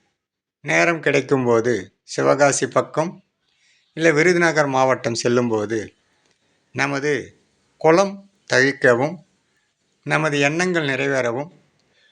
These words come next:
ஒரு பக்தனுக்கு முருகன் மரமாக நின்று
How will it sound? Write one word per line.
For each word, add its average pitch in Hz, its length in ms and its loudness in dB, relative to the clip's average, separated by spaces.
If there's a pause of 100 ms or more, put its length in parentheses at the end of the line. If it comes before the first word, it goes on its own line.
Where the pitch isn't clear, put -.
(260)
ஒரு 165 240 4
பக்தனுக்கு 151 1080 0 (380)
முருகன் 147 600 0 (640)
மரமாக 165 580 2
நின்று 135 560 -2